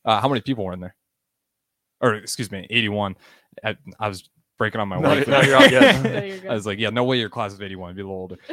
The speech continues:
Speaker 1: Um,
Speaker 2: No, no,
Speaker 1: but no,
Speaker 2: no, it
Speaker 1: eighty-one kids. So you go to New York. Was there any fear on going to such, I mean, I've been to South Dakota.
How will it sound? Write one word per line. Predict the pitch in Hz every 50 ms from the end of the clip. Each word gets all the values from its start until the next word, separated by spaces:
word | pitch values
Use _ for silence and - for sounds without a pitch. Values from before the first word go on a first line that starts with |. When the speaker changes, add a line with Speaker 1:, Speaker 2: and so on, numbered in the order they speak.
| 339 330 -
Speaker 1:
Um, |
Speaker 2:
No, | 135 135 123 -
no, | - 117 117
Speaker 1:
but | - -
no, | 131 123 117
Speaker 2:
no, | 113
it | 139
Speaker 1:
eighty-one | 165 165 147 147 139 123
kids. | - 143 135 113 104
So | - - 151 139 131 120 104 85
you | 95 110
go | 120 143 147
to | 143
New | 135 127
York. | 120 117 117 117 110 -
Was | 117 107
there | 127 139
any | 135 135 131 127 113 104 -
fear | - _ - 110 110 117 120 120
on | 101 104 104 104
going | 98 107 110 107 98
to | - 110 101
such, | - - 117 107 - - - - - - _ _ _ _ _ _
I | 110 110
mean, | 101 107 104 98
I've | 107 123 135
been | 123 147 135
to | 113 -
South | - 120 110 101
Dakota. | - - - 113 107 104 101 98